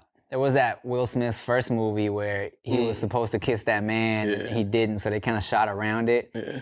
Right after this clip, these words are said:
Speaker 1: And, um, there was
Speaker 2: He caught a lot of flack for that.
Speaker 1: He did ca-, catch a lot of flack for that. Um,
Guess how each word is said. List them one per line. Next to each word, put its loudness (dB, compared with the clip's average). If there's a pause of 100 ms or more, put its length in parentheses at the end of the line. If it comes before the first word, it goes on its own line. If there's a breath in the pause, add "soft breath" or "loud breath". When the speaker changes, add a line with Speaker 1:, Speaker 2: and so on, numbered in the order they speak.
Speaker 1:
And, 2
um, -2 (500 soft breath)
there 4
was 4
Speaker 2:
He 0
caught -2
a -2
lot 0
of -8
flack -2
for -16
that. -8
Speaker 1:
He 6
did 2
ca-, 0
catch 0
a 0
lot 4
of -4
flack 0
for -2
that. -2
Um, -4